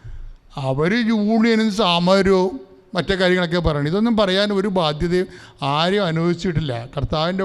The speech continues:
വചനമാണ് പറയേണ്ടത് അവിടെ. കർത്താവിൻ്റെ വചനം പറയേണ്ട സ്ഥലമാണ്. അത് പറയാൻ നിനക്ക് കഴിഞ്ഞില്ലെങ്കിൽ ആ കൃപ നിനക്ക്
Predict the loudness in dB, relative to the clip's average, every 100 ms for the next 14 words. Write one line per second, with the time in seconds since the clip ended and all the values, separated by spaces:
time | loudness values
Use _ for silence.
0 | -2 -2 0 0 2 2 0 0 -4 -12
1 | -10 -4 -2 -2 -2 -4 -6 -10 -12 -14
2 | _ _ _ _ _ -16 -8 -2 0 2
3 | 2 2 -2 0 0 0 0 0 0 -2
4 | 0 0 2 0 -2 -6 -18 -14 -4 0
5 | 0 0 0 2 2 2 2 2 0 -2
6 | 0 2 2 0 0 0 -2 -4 -2 0
7 | 0 0 -2 -4